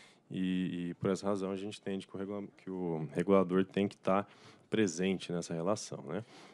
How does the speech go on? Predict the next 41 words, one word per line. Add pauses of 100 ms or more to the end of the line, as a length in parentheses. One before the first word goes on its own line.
(160)
É,
lembrando
que
esse
conceito
já
existe
nas
regulamentações
atuais,
né,
que
é
a
sessenta
e
sete,
a
sessenta
e
oito,
a
sete
dois
dois, (520)
é,
e
ele
tá
sendo,
é, (120)
é, (360)
melhorado
e, (300)
e
expandido
também (480)
para
os
demais
casos,